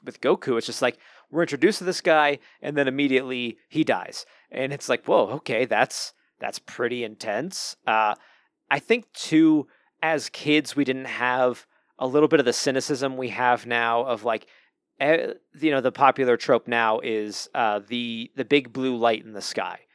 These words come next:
You see these in Marvel movies all the time where it's like, "The world is going to be destroyed because of a big blue light that's pointing up to the sky." And it, we know the heroes are gonna stop the big blue light.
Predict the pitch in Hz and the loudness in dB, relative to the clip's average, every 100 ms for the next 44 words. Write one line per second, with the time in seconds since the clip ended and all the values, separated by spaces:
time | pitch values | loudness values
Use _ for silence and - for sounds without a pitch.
0 | _ _ _ _ _ _ _ _ - 135 | _ _ _ _ _ _ _ _ -12 -8
1 | - 139 120 113 123 123 120 120 120 110 | -2 0 0 -2 4 6 6 4 -2 -4
2 | 107 110 104 - 104 95 110 117 117 113 | 0 0 0 -4 -8 -8 -10 -6 -6 -6
3 | - 147 139 196 185 175 156 - 175 170 | -2 -2 2 4 6 6 4 4 4 4
4 | 156 165 156 - 165 160 117 127 147 117 | 4 0 -2 0 6 6 6 0 -6 -2
5 | 117 - 156 123 151 147 135 143 127 120 | -4 0 -2 -2 -2 0 2 2 2 -4
6 | - - 147 139 135 135 - 131 117 - | -8 -6 -2 -2 -2 -2 -2 -4 -4 2
7 | 135 123 107 98 _ _ _ - 120 120 | 4 6 4 -2 _ _ _ -4 -4 0
8 | 117 - - 131 131 120 113 123 123 _ | -4 -4 -6 -4 0 2 4 4 0 _
9 | - 120 107 107 117 120 120 110 120 107 | -4 -4 -2 -4 -2 -2 -4 -2 -2 -2
10 | 120 120 113 131 143 107 107 | -4 -6 -4 -2 0 2 0